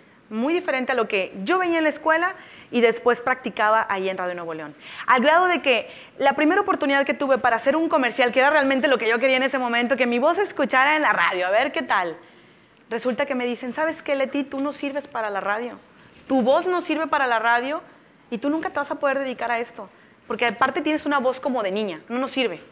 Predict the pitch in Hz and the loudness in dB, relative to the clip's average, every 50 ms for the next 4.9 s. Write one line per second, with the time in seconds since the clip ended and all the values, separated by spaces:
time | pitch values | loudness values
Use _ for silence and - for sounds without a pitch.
0 | - _ _ _ _ - 220 226 226 226 - 277 247 - 233 214 196 190 196 190 | -20 _ _ _ _ -2 0 0 0 0 0 -2 -2 0 0 -2 0 -2 -4 -4
1 | - 208 - 202 175 226 214 208 196 214 262 381 - - - - - - - - | -4 -6 -6 -4 -2 -2 -2 -2 -2 -4 -8 -8 -10 -16 -20 -20 -20 -20 -20 -20
2 | - _ - 226 214 214 214 240 247 - 254 220 208 208 - 214 214 208 220 214 | -18 _ 0 2 4 4 6 4 4 4 4 4 4 2 0 0 2 2 2 2
3 | 208 214 208 226 208 180 - - - - - - - - - - - - - _ | 2 2 0 -2 -6 -6 -6 -12 -20 -20 -20 -20 -20 -20 -20 -20 -20 -20 -20 _
4 | _ _ _ - 247 247 233 247 240 247 294 330 311 330 - 311 330 392 | _ _ _ 0 2 2 2 2 2 2 2 2 0 0 0 0 0 0